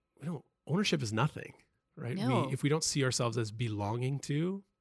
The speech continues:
Speaker 1: um, we're gonna continue to put ourselves in, in precarious situations, right? With, with the climate, with one another. So I feel like that, that idea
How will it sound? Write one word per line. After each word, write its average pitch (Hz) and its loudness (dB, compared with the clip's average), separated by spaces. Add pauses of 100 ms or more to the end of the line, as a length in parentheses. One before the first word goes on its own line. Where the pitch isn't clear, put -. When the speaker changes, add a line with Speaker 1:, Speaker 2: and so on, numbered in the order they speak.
(280)
Speaker 1:
um, 104 -6
we're 120 -2
gonna 123 0
continue 107 -4 (120)
to 123 -8
put - -10
ourselves 107 -6
in, 110 -12
in 104 -12
precarious 104 -6
situations, - -10
right? 120 -12
With, 143 -20 (180)
with 123 -16
the - -18
climate, 117 0 (680)
with 127 -2
one 113 0
another. 101 0 (640)
So - -4
I 98 0
feel 101 -4
like - -10 (420)
that, - -10 (640)
that - -12
idea 104 -8